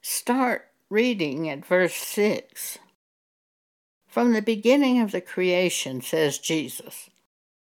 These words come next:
"God made them male and female. For this cause shall a man leave his father and mother and cleave to his wife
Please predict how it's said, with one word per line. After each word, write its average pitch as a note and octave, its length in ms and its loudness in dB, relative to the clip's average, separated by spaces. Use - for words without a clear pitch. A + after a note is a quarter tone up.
"God G#3 400 2
made F#3+ 500 -4
them E3+ 380 0
male F3+ 640 -2
and F3+ 300 0
female. D3 600 -4
For F3 160 -2
this G#3+ 340 2
cause D3+ 520 -4
shall E3+ 280 -2
a E3 60 -2
man G3 560 -2
leave A#3 380 0
his G#3 360 -2
father D#3+ 520 -4
and G#3+ 280 0
mother D#3+ 420 -2
and F3+ 240 0
cleave A3+ 520 2
to F#3+ 320 0
his F#3 540 -4
wife D#3 680 -6